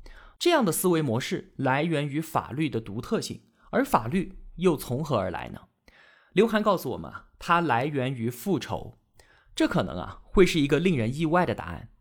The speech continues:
因为在我们看来，法律它是一种理性的存在啊，那复仇呢，却是站在它的对立面的。其实啊，二者在各自的时代所承担的职责是完全一样的，就是维护社会秩序。我们每个人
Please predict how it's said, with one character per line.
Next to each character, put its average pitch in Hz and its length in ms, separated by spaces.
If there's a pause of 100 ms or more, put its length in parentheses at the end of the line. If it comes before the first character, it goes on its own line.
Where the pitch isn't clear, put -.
(120)
因 294 120
为 320 80
在 302 140
我 165 120
们 104 120
看 143 180
来， - 220
法 127 240
律 208 260
它 262 140
是 269 100
一 247 60
种 220 180
理 151 160
性 233 160
的 196 80
存 101 180
在 104 140
啊， - 180 (260)
那 277 100
复 294 240
仇 120 180
呢， 147 240
却 202 140
是 175 120
站 202 320
在 135 160
它 117 160
的 127 120
对 156 180
立 135 140
面 185 200
的。 - 200 (500)
其 220 220
实 123 160
啊， - 240 (160)
二 247 240
者 127 160
在 139 120
各 220 240
自 - 140
的 123 80
时 - 160
代 185 260
所 117 220
承 123 220
担 160 180
的 139 80
职 117 260
责 - 360
是 - 180
完 117 240
全 123 180
一 101 100
样 104 220
的， - 200 (240)
就 190 260
是 131 160
维 110 340
护 185 300
社 - 260
会 113 160
秩 117 220
序。 - 240 (760)
我 190 60
们 302 140
每 139 140
个 123 80
人 135 180